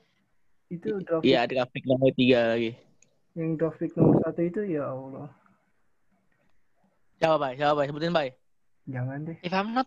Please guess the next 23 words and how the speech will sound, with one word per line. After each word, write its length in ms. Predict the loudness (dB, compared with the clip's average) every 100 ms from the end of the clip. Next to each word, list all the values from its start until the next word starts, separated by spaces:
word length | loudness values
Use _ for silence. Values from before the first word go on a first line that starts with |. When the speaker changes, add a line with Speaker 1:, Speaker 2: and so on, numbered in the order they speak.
| -2
Speaker 3:
mistaken, 800 | -4 0 0 0 -2 -4 -6 -12 -20 _ _ _ _
draft 340 | -6 -4 -4 -4
pick 160 | -8
nomor 320 | -2 -2 -2
satu 320 | -2 -2 -2 -6
tuh 240 | -6 -4
masih 240 | -4 -4
mending 320 | -6 -6 -6 -8
sih, 240 | -10 -12 -18 -12
Hakim 320 | -10 -8 -6
Olajuwon. 400 | -4 -2 -4 -6 -12 -10
Draft 400 | 0 4 8 8
pick 80 | 8
Speaker 1:
Oh, 80 | 8
Speaker 3:
nomor 240 | 4 2
dua, 460 | -2 -6 2 2 0 _ _
Speaker 1:
nah. 160 | -2 0
Speaker 3:
subhanallah. 960 | 0 2 0 2 0 2 2 0 -2 -2 -6 -20 -20 _ _ _ -16 -8 2
Speaker 2:
Sebutin, 340 | 4 6 4
sebutin, 300 | 2 4 4 2
kayak 240 | 0 -2
sebutin, 240 | 0 0 2
sebutin. 360 | 0 2 0